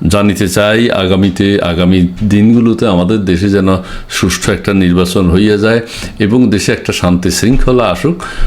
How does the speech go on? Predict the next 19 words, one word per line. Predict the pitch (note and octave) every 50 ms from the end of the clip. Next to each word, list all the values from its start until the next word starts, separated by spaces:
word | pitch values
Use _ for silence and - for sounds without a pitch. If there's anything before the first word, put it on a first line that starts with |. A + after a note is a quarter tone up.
| - - -
সংস্কার | - - - A#2+ B2 C3 B2+ - - - C3 B2+ B2+ -
প্রক্রিয়া, | - A#2+ A2+ - - B2 B2+ B2+ B2
এটা | - - F2 - - G2+
হচ্ছে | G#2 A#2 - - - - C3 B2+ A2+
একটা | F#2+ - - G#2+ G#2+ -
চলমান | - G2+ F#2 F#2+ F#2+ F#2+ F#2+ F#2+ G2 F2+
প্রক্রিয়া, | F2+ F2 E2 D2+ D2+ - - G#2+ G#2+ A2+ B2 C#3 C3+ - - - - - - - -
চলতেই | - B2 A2+ G2+ F2+ - - B2+ -
থাকিবে, | C3 - A#2 G#2+ - B2+ B2 B2+ B2
চলিতেই | B2+ - E2+ E2 F2 E2+ - A2+ B2
থাকিবে, | B2+ B2 A#2 - - B2+ B2 B2
চলিতেই | A#2+ - - F2 F2+ F2+ F#2 A#2 B2+
থাকিবে। | B2 A2+ G#2+ - B2 A#2 A2+
সংস্কার | - - - - - - - - A2 G#2+
কখনো | G#2+ - - - - G#2+ C3 C3
শেষ | - - D#2+ D2+ -
হইবে | G2 G#2+ G#2 F#2 F2
না। | C2+ B1+ A#1+ - - - - - - - -
কিয়ামত | - A2+ A2+ A2+ A2 A2 A#2+